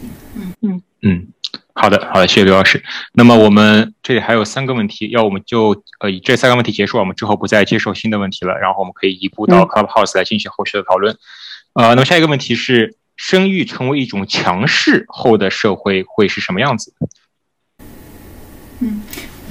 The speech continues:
Speaker 1: 这个，呃，<laughs> 我，我们可以一起想象，但我现在其实也不是特别有答案。对，嗯，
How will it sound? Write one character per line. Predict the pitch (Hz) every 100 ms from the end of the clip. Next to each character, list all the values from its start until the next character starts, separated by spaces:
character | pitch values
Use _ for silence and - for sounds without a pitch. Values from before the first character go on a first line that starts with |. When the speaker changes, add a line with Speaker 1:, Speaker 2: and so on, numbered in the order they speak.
| 208
Speaker 1:
这 | 294
个， | 240
呃， | 220 214 196 - - - -
<laughs> | 147 - 214 254
我， | 180 - - - - - - - - - - - - - - - -
我 | 254
们 | 254
可 |
以 | 196
一 |
起 | - 165
想 | 151
象， | 160 165
但 | 185
我 | -
现 | -
在 | 175 160 - - - - - - - - - - - -
其 | 196
实 | 185
也 | 147
不 | -
是 | 170
特 | 151
别 | 127
有 |
答 | -
案。 | - 165 - -
对， | - - - - -
嗯， | 170